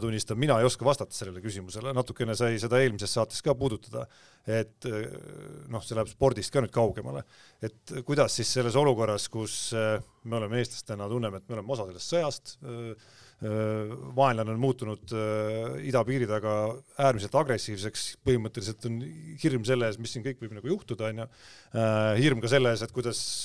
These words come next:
siin mõned meie kaasmaalased võivad käituda, kui mingi päris olukord lahti läheb. Et kuidas siis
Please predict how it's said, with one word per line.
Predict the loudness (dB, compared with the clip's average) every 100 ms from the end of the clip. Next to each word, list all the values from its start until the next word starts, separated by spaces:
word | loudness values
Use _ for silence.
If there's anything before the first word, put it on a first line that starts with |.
| -6
siin | -6
mõned | -4 -4 -4
meie | -4
kaasmaalased | 2 2 2 0 0 -2 -2
võivad | -2 -2
käituda, | 0 0 0 -6 -2
kui | -2
mingi | -2 -4 -2
päris | -4 -2 -2
olukord | -2 -2 -4
lahti | -6 -6 -8
läheb. | -8 -10 _ -20 -20 -6
Et | -6 2
kuidas | 8 8 8
siis | 2